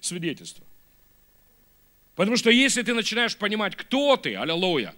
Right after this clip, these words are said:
вот что начинает про-, ну, производить влияние. И, м, знаете, это, это,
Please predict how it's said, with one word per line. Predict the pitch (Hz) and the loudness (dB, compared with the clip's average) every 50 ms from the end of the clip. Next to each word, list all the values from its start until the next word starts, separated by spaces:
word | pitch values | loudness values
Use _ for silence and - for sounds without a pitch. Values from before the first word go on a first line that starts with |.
| - - - - - - - | -18 -20 -20 -20 -20 -16 -12
вот | 123 147 220 262 254 - | -2 2 4 4 4 4
что | - 233 | 2 -2
начинает | 233 220 - - 214 208 208 202 - | -4 -2 -2 -2 -2 -4 -4 -4 -6
про-, | 185 185 180 175 170 | -6 -6 -6 -6 -6
ну, | 175 180 151 | -8 -8 -8
производить | - 160 160 147 127 147 135 127 123 120 | -6 -6 -6 -6 -6 -8 -10 -10 -10 -10
влияние. | 131 147 156 180 180 175 165 123 98 87 - - - - - - - | -10 -8 -6 -6 -4 -6 -6 -8 -10 -14 -16 -20 -20 -20 -20 -16 -8
И, | - 165 | -4 -2
м, | 190 190 190 185 175 175 180 | -2 -2 -2 -4 -6 -8 -6
знаете, | 175 185 233 - 226 | -4 -4 -2 -2 -4
это, | 196 - - | -6 -6 -8
это, | - 185 - 208 180 - | -8 -4 -4 -6 -6 -6